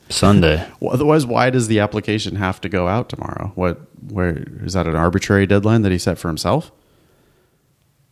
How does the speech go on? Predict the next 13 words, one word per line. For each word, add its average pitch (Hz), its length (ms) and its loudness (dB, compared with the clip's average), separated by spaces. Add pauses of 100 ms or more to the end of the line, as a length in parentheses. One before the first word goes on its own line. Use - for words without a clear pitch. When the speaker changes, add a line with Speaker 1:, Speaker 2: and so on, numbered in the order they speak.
(140)
Speaker 1:
Yeah. 90 360 2 (760)
So 131 140 4
then 143 160 8
it 110 180 0
does 120 180 4
come 107 160 0
down 87 240 0
to, 87 180 -2
can 95 200 0
you 87 100 4
apply 82 340 2
without 80 360 2
it? 80 200 0